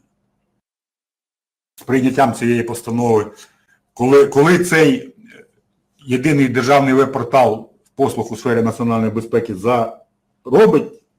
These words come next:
буде фінс-, функціонувати, да, то буде можливість або користуватися Резерв Плюс мобільним додатком, або робити це безпосередньо з веб-порталу. Ну, по аналогії з Дією.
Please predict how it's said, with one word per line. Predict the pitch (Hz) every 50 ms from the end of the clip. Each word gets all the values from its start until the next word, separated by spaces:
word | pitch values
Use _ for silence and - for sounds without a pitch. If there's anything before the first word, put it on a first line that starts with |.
| _ _ _ _ _ _ -
буде | 110 123 131 117
фінс-, | 113 - 127 117 110 - - _
функціонувати, | - - 131 113 - 123 117 123 123 120 113 104 - - 95
да, | 98 120 170 185 180 - - - - _ _ _ _ _ -
то | 147 180 196 190 190 160 - - - - _
буде | - 113 117 165 165 151 147
можливість | 147 143 135 160 170 165 160 139 - -
або | 135 123 151 160
користуватися | 156 151 143 143 - 156 156 156 151 - - 151 143
Резерв | 139 139 139 160 143 139 -
Плюс | 156 151 139 -
мобільним | 139 135 135 190 214 208 190 185
додатком, | 170 156 160 160 165 160 151 - - 135 117 113
або | - 113 110 151 175 170
робити | 147 139 120 135 156 156 - 135
це | - - 156 151
безпосередньо | 120 117 113 - - 117 - - 123 143 151 143 127 127 123 120 - _ _ _ _ _ _ _ _ _
з | 87 90 117 127
веб-порталу. | 113 123 120 - - 123 104 - - - 92 - - - -
Ну, | 160 214 208
по | - 151
аналогії | 147 147 143 143 143 131 123 120 110
з | 107
Дією. | 98 110 107 101 95 90 90 87